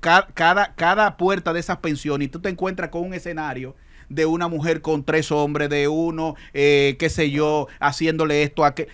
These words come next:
Es decir, situaciones de intercambio de sexo por dinero, de, para proveerse el, en el consumo de sustancias. Entonces, tú ves ahí en Villacón,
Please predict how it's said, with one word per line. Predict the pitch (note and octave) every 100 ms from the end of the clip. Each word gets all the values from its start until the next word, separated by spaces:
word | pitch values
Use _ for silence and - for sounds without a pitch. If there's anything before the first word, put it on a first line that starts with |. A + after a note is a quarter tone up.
| -
Es | D3+
decir, | D3 F3 - -
situaciones | - G#3 B3+ A#3+ C4 B3 A3 F#3 D#3
de | F#3
intercambio | F3+ F#3 E3+ A3+ C#4+ A3+ F3+
de | E3
sexo | - - C4 - E3+
por | C#3+ C#3+ C3+
dinero, | C3+ F3 E3 G#2+ - - - - - - - -
de, | C#3
para | D#3 D#3+ D3
proveerse | E3 E3 D#3+ D#3+ F#3 B3+ A3+ - D#3+ - - - - - -
el, | E3 D#3+
en | E3
el | E3
consumo | - D3+ - C#4 G#3+
de | D3
sustancias. | C3+ - A2 G2 F#2+ - - -
Entonces, | E3 B3 A3+ - - - - - - - -
tú | C#4+
ves | C#4
ahí | C4 A3 A#3+ A3
en | F#3+
Villacón, | F#3 F#3 E3+ - F#3 F3